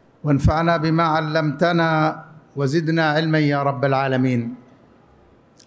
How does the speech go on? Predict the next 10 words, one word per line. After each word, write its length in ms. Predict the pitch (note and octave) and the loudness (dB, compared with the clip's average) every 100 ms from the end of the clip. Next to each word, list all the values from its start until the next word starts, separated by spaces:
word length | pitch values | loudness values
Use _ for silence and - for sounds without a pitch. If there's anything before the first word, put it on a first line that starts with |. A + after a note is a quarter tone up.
| - - - _ _ _ - | -20 -20 -20 _ _ _ -6
تقدم 600 | - G#3+ F3+ G#3+ G3+ G3 | -2 -2 0 0 2 2
معنا 640 | G3 F#3 F3+ F#3 F3 - - - - - _ _ _ _ _ | 2 0 0 0 -2 -6 -20 -20 -20 -20 _ _ _ _ _
في 220 | - F3 F3 | -4 -2 0
تفسير 540 | F#3 - A3+ G#3+ F#3+ | -2 0 2 2 2
الآيات 760 | E3+ E3+ F3 F3 F#3 F3+ - - - - - - _ _ _ _ _ _ D3+ | 2 0 0 0 0 -2 -6 -14 -18 -20 -20 -20 _ _ _ _ _ _ -4
التي 380 | D3+ E3 E3+ | -2 0 0
مرت 360 | E3+ F3 E3 D#3 | 0 0 0 0
في 120 | E3 | -2
الدرس 400 | C#3+ C#3+ E3+ - | -2 -2 -2 0
الماضي 720 | D#3+ D3+ E3+ E3 D#3 D#3+ E3 | 0 0 0 0 0 0 -2